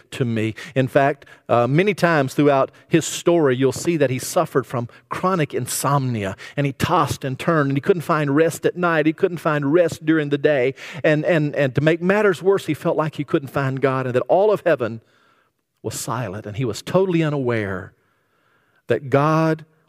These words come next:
was aware of what was happening in Job's life.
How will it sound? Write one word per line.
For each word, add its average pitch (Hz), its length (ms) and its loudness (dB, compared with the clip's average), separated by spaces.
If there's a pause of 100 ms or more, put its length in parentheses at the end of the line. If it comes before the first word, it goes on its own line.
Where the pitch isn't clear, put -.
was 165 520 0
aware 113 720 0 (1080)
of 107 180 -2
what 147 120 2
was 151 140 -6
happening 107 480 -6
in 101 120 -8
Job's 110 300 -4
life. 101 580 -8